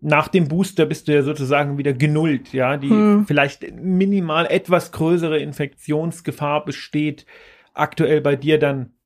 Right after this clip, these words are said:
Speaker 1: jetzt, äh,
Speaker 2: Ja.
Speaker 1: weil wahrscheinlich die Immunantwort etwas geringer ausfallen würde, der Immunschutz einfach nachlässt. Aber wenn du dann geboostert bist, bist du halt geboostert.
Speaker 2: Mhm.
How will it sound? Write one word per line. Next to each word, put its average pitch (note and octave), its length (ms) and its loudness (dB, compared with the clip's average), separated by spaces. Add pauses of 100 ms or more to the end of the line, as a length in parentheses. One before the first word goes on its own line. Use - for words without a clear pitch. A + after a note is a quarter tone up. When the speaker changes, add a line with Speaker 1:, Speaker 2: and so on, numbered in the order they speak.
(120)
Speaker 1:
jetzt, - 960 -4
äh, A#3 160 4
Speaker 2:
Ja. G#3 220 4
Speaker 1:
weil D#3 640 0 (120)
wahrscheinlich E3 1000 0
die D3+ 120 -6
Immunantwort D3+ 680 0
etwas D3 420 -4
geringer D3 380 2
ausfallen C#3+ 460 -4
würde, C3+ 200 -2 (420)
der C#3+ 100 -10
Immunschutz D3+ 560 -2 (100)
einfach C#3+ 300 -4
nachlässt. D3 640 0 (680)
Aber C#3 840 2
wenn D3 220 -4
du C#3 60 -6
dann C#3 180 -2
geboostert C#3+ 480 -2
bist, D3 180 -4
bist C#3 180 -4
du D3 60 -2
halt C3 180 -4
geboostert. - 640 -12
Speaker 2:
Mhm. A3+ 300 4